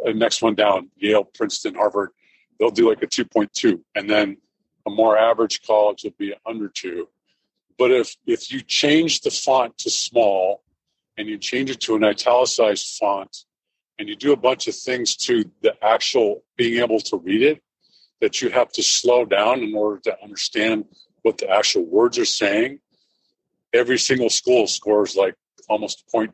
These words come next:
two to point three higher on the exam. So it's a, I forget, the exam is a test of your comprehension and the speed at which you comprehend.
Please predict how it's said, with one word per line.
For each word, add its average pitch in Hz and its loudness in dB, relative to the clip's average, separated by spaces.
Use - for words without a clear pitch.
two 123 -4
to 107 0
point 113 0
three 107 0
higher 101 2
on 85 -8
the - -20
exam. 85 -14
So - 2
it's - -2
a, 98 -2
I 107 0
forget, - -2
the 110 2
exam 127 2
is 110 -2
a 104 0
test - 0
of 104 2
your 110 2
comprehension 117 -4
and 101 -4
the 92 -12
speed 123 -2
at 95 -2
which - -8
you - -8
comprehend. 90 -4